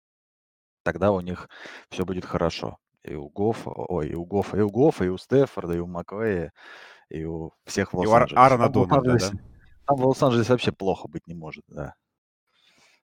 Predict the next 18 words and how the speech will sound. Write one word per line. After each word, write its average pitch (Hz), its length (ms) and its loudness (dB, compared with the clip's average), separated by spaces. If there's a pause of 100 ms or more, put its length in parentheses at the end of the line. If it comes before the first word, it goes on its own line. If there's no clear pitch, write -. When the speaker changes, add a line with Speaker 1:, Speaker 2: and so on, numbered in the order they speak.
(120)
Speaker 1:
Мне - 140 -16
кажется. - 420 -12 (640)
Speaker 2:
Так, - 140 -4
ну 110 80 -8
давайте 170 220 -2
тогда 180 140 -6
дальше. 180 360 0
Про 107 200 -2
Фрэнка 113 300 -4
Райха 101 220 -2
мы 92 60 -8
уже 90 120 -10
сегодня 92 220 -12
упомянули. 113 520 -8
И 101 40 -2
вот 95 260 -8
он 78 180 -12 (120)
получает, 101 580 -4